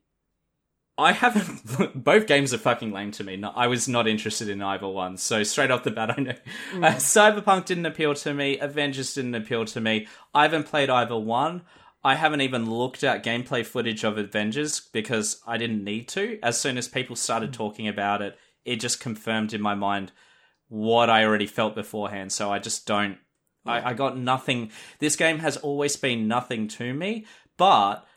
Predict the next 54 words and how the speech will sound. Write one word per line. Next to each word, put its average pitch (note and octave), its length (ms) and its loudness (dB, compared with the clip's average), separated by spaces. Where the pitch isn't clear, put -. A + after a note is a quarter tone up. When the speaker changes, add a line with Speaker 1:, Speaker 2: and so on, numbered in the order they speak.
Speaker 2:
Yeah. C#3 140 -4
Speaker 1:
to D#3+ 140 0
the C#3 120 4
rest D3+ 240 4
of D3 60 -4
the C3+ 80 2
world, B2 200 2
it's A2 140 -8
all, B2+ 260 -4
it's B2+ 460 -4
had D3 200 4
a A2+ 60 2
big C3 400 2
fanfare. A#2 640 0
It G2 60 -2
had A#2+ 200 0
such - 320 -2
a D3 60 -2
big A#2 260 -4
build G#2+ 220 -2
up G#2+ 260 -4
to G#2+ 160 -2
it. G#2 100 -4
It A2 120 -8
had A#2 120 0
a A2 40 -2
massive A#2 600 -2
budget G#2 340 -2
in G2+ 100 -4
development. G2 640 -6
This D#3 180 -4
game C3 300 -2
is G#2 180 -6
not, G#2+ 720 0
i-, C3 240 -2
this C#3 280 2
i-, B2 100 0
game A#2+ 360 0
is A2 120 -2
not A2+ 240 0
making, G#2 500 -2
uh, G2 260 2
Disney G#2 420 -8
any G#2 260 -8
money G2 320 -6
at F#2 80 -8
all. F#2+ 200 -4
It's F#2 180 -10
lost G#2 520 -4
everyone G2+ 460 -4
a F#2 60 -8
lot F#2+ 420 -6
of F#2+ 140 -10
money. F#2 400 -8